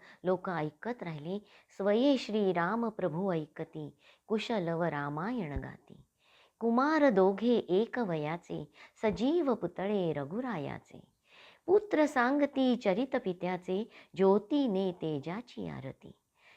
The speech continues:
जगात असे कधीच कुठेच घडले नाही. या दिव्य गायकांना ठाऊक नाही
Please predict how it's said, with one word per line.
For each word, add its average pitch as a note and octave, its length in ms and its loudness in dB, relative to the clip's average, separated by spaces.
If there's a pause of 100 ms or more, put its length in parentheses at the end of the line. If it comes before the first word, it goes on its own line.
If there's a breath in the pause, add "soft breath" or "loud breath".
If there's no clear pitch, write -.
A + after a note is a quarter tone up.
(120)
जगात E3 380 -2
असे E3+ 300 -8
कधीच C#3+ 440 -6 (400)
कुठेच A3+ 460 -8
घडले G#3+ 340 -8
नाही. - 160 -18 (640 soft breath)
या F3 160 -4
दिव्य G#3+ 380 -2
गायकांना E3 760 -4 (360 loud breath)
ठाऊक B3 360 -4
नाही G#3 240 0